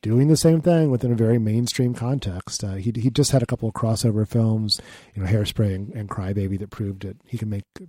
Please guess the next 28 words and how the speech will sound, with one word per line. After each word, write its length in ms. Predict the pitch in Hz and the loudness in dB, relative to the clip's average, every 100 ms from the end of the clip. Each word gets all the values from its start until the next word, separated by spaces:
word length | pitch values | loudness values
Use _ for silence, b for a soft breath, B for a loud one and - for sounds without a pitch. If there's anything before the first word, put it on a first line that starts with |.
| - | -12
P 160 | - | -8
G 220 | 98 104 95 | -4 -4 -4
and 100 | 98 | -4
P 100 | 104 | -4
G 120 | 110 | -2
thirteen 480 | 101 95 - 104 104 | -4 -8 -8 -8 -6
films. 400 | 110 104 104 110 | -4 -2 -2 -4
And 100 | 117 | -4
this 140 | 131 | -2
is 160 | 131 110 | -2 -2
his 220 | 110 107 | -4 -2
return 260 | 113 120 113 | 0 0 -2
to 80 | - | -2
R-rated 420 | 107 104 104 98 | -2 0 0 -2
film, 360 | - 104 104 107 | -6 -4 -2 -4
but, 160 | 101 92 - | -6 -8 -6
uh, 120 | 117 | -6
filmmaking. 520 | - 120 110 104 117 | 0 0 0 -2 -2
But 120 | 110 | 0
it's 180 | 113 113 B B B B - | -2 -4 B B B B -2
him 180 | 131 | 2
doing 180 | 139 151 | 6 6
a 60 | 139 | 6
big 280 | 127 135 143 | 4 2 -2
mainstream 760 | 117 107 113 123 - 135 131 | -6 -4 -4 -2 -2 0 0
studio 320 | - 127 131 | -2 0 2
comedy, 500 | 127 127 139 127 120 | 0 -2 0 0 0
but, 380 | 117 - 117 117 | 0 0 0 0